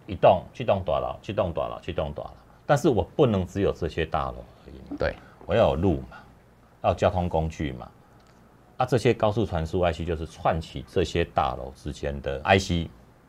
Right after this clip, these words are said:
Speaker 1: 晶片。嗯，那传输有很多种，每一家晶片可能都不一样。好，但是主要来说哈，整个传输I C里面哈，高速传输里面大概分为三个部分。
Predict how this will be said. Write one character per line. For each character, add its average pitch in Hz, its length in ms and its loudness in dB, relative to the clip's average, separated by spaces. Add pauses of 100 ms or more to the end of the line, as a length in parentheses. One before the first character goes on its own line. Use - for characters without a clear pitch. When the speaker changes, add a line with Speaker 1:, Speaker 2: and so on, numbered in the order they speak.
(100)
Speaker 1:
晶 80 180 -6
片。 67 240 -4 (640)
嗯， 69 80 -18 (100)
那 135 120 -4
传 117 180 2
输 127 160 2
有 117 140 8
很 73 200 0
多 90 200 4
种， - 200 -2 (300)
每 78 140 -8
一 - 20 -6
家 98 100 2
晶 98 160 -2
片 95 120 0
可 - 120 -10
能 67 140 -10
都 82 160 -4
不 78 280 -6
一 62 160 -10
样。 71 140 -4 (520)
好， 71 200 -4 (340)
但 180 120 2
是 196 140 6
主 - 260 -2
要 117 160 8
来 90 180 6
说 90 300 4
哈， 69 300 -2 (200)
整 85 160 0
个 95 300 6 (680)
传 107 140 -4
输 113 120 -2
I 113 160 6
C 110 200 0
里 90 140 0
面 85 240 0
哈， 67 260 -4 (120)
高 101 120 0
速 101 60 0
传 90 140 0
输 98 100 -2
里 82 140 -2
面 82 180 -2
大 95 140 0
概 95 120 4
分 92 220 -2
为 71 120 -4
三 92 300 0
个 80 80 -2
部 76 240 -4
分。 67 240 -2